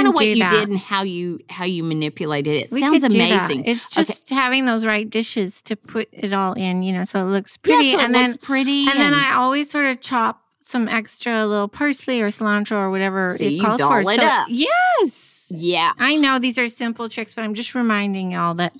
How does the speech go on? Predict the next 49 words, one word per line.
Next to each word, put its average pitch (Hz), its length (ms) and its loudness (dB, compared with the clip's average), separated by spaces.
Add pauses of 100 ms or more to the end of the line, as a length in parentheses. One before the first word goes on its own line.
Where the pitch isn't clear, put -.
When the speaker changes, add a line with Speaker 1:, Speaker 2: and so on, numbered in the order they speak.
Speaker 1:
Yeah, 330 420 0
Speaker 2:
entertaining 320 640 4
Speaker 1:
elevate, 220 120 2
Speaker 2:
can 247 80 2
be 226 60 4
Speaker 1:
elevate, 220 120 2
Speaker 2:
easy. - 80 -6
Speaker 1:
elevate. 175 480 -2 (300)
Speaker 2:
It 233 140 -6
can 247 160 0
be, 220 280 -2
e-, - 60 -2
entertaining 247 460 0
can 196 160 -4
be 190 100 -4
very 185 280 -4
easy. - 540 -10
Speaker 1:
And 240 160 4
you 247 100 4
so 247 400 -2
had 269 240 -4
fun, 185 300 -2
and 202 120 -2
you 196 60 -2
played 208 260 -6
games, 240 240 2
Speaker 2:
Yeah. 214 60 2
Speaker 1:
and - 80 4
Speaker 2:
Oh, 196 100 6
Speaker 1:
you 185 80 2
Speaker 2:
and - 80 -2
Speaker 1:
got - 60 4
Speaker 2:
then 269 100 0
Speaker 1:
to - 60 2
Speaker 2:
we 339 60 -2
Speaker 1:
stay 269 120 0
Speaker 2:
played, 359 260 4
Speaker 1:
in. 185 80 -2 (200)
Speaker 2:
yes, 247 300 -4
we 240 120 -6
played 233 300 -6
our 214 140 -2
favorite 226 420 -4
card 208 260 0
game, 196 200 0
which 185 140 -2
is 202 100 -4
called 214 260 -4
President. 185 640 0